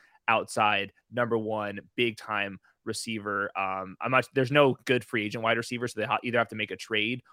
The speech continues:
or use, uh, probably, I'm guessing, the thirty-second overall pick on a first, uh, first round wide receiver.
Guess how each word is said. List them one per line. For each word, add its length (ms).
or 240
use, 480
uh, 260
probably, 540
I'm 180
guessing, 460
the 100
thirty-second 520
overall 420
pick 320
on 160
a 40
first, 380
uh, 360
first 200
round 100
wide 140
receiver. 380